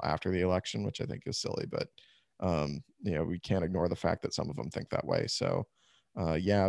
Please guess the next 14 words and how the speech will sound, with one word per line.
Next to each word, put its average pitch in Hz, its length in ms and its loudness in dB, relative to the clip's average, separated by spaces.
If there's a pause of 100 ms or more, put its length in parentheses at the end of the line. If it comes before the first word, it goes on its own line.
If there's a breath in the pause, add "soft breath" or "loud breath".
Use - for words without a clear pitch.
it, - 220 0
it 110 80 6
may 123 240 8
take 117 280 6
a 113 60 8
little 110 220 8
while 107 260 8
for 107 160 2
the, 90 340 6 (200)
the 107 120 2
market 95 400 2
to 98 120 2
develop, 95 540 6 (680 soft breath)
but 87 300 6